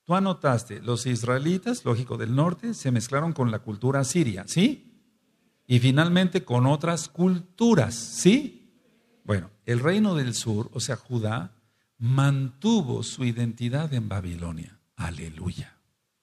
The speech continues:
Aleluya. Ellos mantuvieron su identidad. Ahora,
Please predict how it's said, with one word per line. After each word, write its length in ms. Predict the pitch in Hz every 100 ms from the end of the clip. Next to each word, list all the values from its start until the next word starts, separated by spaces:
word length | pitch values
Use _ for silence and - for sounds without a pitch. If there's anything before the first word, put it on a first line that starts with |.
| _ _ _ _ _ _
Aleluya. 600 | 87 87 90 120 220 180 _ _ _ _ _ _ _ _ _ _ _ _ _ _ _ _ _ _ _
Ellos 340 | 101 110 160 151
mantuvieron 460 | 165 127 131 143
su 120 | -
identidad. 640 | 117 110 101 107 120 160 151 _ _ _ _ _ _ _ _ _ _ _ _ _ _ _ _ -
Ahora, 420 | 120 120 98